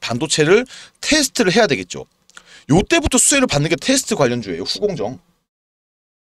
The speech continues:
테스트는요, 반도체 후공정이에요. 검사 장비들은.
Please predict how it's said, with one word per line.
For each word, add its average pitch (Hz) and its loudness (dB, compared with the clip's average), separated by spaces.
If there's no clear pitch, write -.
테스트는요, 240 0
반도체 185 -4
후공정이에요. 208 -2
검사 151 -4
장비들은. 98 -8